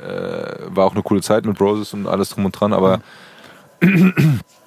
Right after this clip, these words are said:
Speaker 1: er hat halt gesagt, als der Vertrag auslief, ist er am nächsten Tag in eine Bar gegangen und hat als Barkeeper gearbeitet, um mal was Ehrliches zu machen, so.
Speaker 2: Ja.
Speaker 1: Es ist halt, und heutzutage ist er glücklich mit dem, mit der Kunst, die er machen kann, wo er jetzt nicht vielleicht das Geld verdient, aber, äh,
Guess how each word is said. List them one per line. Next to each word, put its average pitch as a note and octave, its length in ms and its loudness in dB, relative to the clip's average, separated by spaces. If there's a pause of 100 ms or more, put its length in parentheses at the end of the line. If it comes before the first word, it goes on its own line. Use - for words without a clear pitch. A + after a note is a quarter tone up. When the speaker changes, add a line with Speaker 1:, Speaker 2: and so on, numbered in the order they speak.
(340)
Speaker 1:
er G2+ 100 2
hat F#2+ 60 4
halt G#2 120 2
gesagt, G2 280 2
als G2 140 0
der G2 120 0
Vertrag G2+ 360 -2
auslief, G#2 320 0
ist G2 80 -2
er F#2+ 80 2
am F2+ 80 -2
nächsten F#2 260 -4
Tag F2 160 -2
in E2+ 80 -6
eine D#2+ 80 -6
Bar E2+ 180 0
gegangen F2 200 -2
und F2 60 0
hat E2+ 100 0
als E2 100 -8
Barkeeper E2+ 440 -2
gearbeitet, D#2 340 -2
um D2 60 -8
mal D#2 100 -4
was D2+ 140 -8
Ehrliches D#2+ 400 -8
zu F2+ 80 -8
machen, D#2+ 260 -10
so. E2 140 -4
Speaker 2:
Ja. A#2+ 140 -8 (920)
Speaker 1:
Es - 180 -4
ist - 160 -2
halt, A2+ 220 2
und G2 160 0
heutzutage G2+ 720 0
ist - 240 -4
er F#2 100 0
glücklich G2 460 -8
mit F2+ 160 -8
dem, F#2+ 260 -2
mit F#2+ 140 -2
der F#2+ 80 2
Kunst, - 260 -6
die F#2 60 -2
er E2+ 40 -2
machen G2+ 220 -2
kann, F#2+ 220 -2
wo F2+ 80 0
er F2 100 0
jetzt F2 180 -6
nicht F2 120 -10
vielleicht E2 260 -8
das - 160 -12
Geld F#2 200 0
verdient, F2+ 340 -4
aber, E2+ 500 -2
äh, G1+ 220 -6